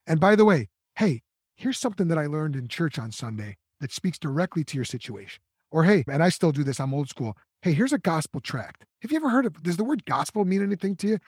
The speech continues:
"Yeah, it's a genre of music. It's an old-fashioned word. Can I just, can I share this with you? Would you read this? Maybe we talk about it sometime. I'd love to talk with you about it." We're that friend down the street. We're that, that, that person in the local area who is known as being,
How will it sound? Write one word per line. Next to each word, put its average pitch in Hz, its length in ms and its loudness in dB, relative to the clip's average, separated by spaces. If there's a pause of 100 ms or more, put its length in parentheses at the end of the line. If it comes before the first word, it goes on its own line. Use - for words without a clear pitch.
(180)
"Yeah, 165 80 6
it's 147 120 0
a - 20 -2
genre 147 360 2
of 120 100 -2
music. 139 320 -4
It's - 80 -10
an 135 100 -2
old-fashioned 139 420 -4
word. 139 120 -8 (240)
Can 208 100 4
I 285 60 6
just, 285 240 -2
can 247 100 -2
I 285 60 0
share 233 220 -2
this 226 200 -6
with 233 140 -6
you? 233 100 -4 (540)
Would 175 120 6
you 240 80 8
read 226 200 6
this? - 260 2 (320)
Maybe 190 200 6
we 202 120 6
talk 190 240 2
about 185 160 6
it - 100 -2
sometime. 175 280 0
I'd 160 100 0
love 165 120 0
to - 80 -20
talk 170 200 -2
with 165 100 -10
you 170 60 -2
about 165 200 -4
it." 196 60 -14 (400)
We're 170 180 6
that 165 200 4
friend 202 340 4
down 175 200 2
the 156 80 -4
street. 175 340 -8
We're 147 160 4
that, 143 240 2 (260)
that, 143 220 -2 (100)
that 139 200 -4
person 196 320 -2
in 156 80 0
the 147 80 2
local 139 340 2
area 123 380 -2 (760)
who 151 180 2
is 135 420 -2 (580)
known 147 560 6
as 135 300 -2
being, 131 640 0